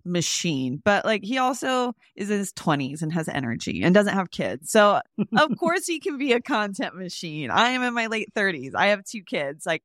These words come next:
Speaker 2: I cannot be. And so there's ways to create content and be successful online in, w-, with both. He's done it. He's successful. He does it obviously at a much greater scale than I do, but I've done it too.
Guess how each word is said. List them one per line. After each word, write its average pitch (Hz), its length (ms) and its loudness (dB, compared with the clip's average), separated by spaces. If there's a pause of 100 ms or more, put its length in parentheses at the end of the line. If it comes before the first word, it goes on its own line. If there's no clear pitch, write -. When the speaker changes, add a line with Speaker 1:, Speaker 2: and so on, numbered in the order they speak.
Speaker 2:
I 196 180 2
cannot 165 520 -10
be. 123 200 -18
And 180 160 -10
so 175 380 2 (420)
there's 202 280 -2
ways 208 360 -10
to 208 240 -16
create 185 340 0
content 175 380 0
and 170 60 -8
be 170 80 -8
successful 165 440 -4
online 151 600 2
in, 190 200 -2
w-, 185 180 -2
with 185 240 0
both. - 400 -4
He's 247 320 -2
done 202 220 2
it. 202 180 -2
He's 190 200 -10
successful. 170 580 0
He 170 80 2
does 160 180 2
it 151 180 0
obviously 143 460 0
at 139 80 -4
a 127 40 -4
much 143 300 -8
greater 143 200 -6
scale 254 320 2
than 185 160 -2
I 147 140 2
do, 156 200 0 (300)
but 349 180 2 (220)
I've 220 120 0
done 226 120 -4
it 226 160 -8
too. 202 340 -8